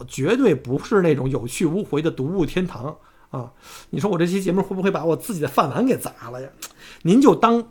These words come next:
全当听个乐儿啊，千万别不打算来啊！你别说到那时候我会后悔了，我估计整个澳洲的这个旅游同行都得雇凶杀人，上门揍我一顿，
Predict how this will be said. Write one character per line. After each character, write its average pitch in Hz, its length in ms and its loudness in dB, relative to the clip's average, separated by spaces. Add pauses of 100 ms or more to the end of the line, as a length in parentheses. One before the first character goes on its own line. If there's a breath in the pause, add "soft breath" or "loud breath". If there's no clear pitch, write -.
(140)
全 - 380 -2
当 254 240 0
听 269 240 0
个 254 80 10
乐 262 100 6
儿 180 160 2 (160)
啊， - 80 -16
千 - 240 -2
万 180 160 2
别 165 140 4
不 202 120 -2
打 - 160 -4
算 135 140 0
来 127 160 0
啊！ 127 280 -2 (500 soft breath)
你 143 100 -6
别 185 100 8
说 226 160 8
到 220 180 6
那 208 140 6
时 170 80 4
候 202 80 8
我 160 180 -2
会 185 140 6
后 160 220 4
悔 110 160 -8
了， 110 160 -14 (260 soft breath)
我 131 160 -2
估 226 160 2
计 214 60 6
整 135 200 0
个 165 120 2
澳 196 180 2
洲 185 100 4
的 190 120 4
这 151 100 2
个 127 120 2
旅 117 120 -2
游 143 100 2
同 165 180 0
行 139 200 0
都 170 80 2
得 120 220 0 (800 soft breath)
雇 202 160 6
凶 226 180 4
杀 - 200 0
人， 170 140 4
上 185 160 2
门 180 140 4
揍 240 160 8
我 139 160 4
一 90 100 -14
顿， 101 160 -12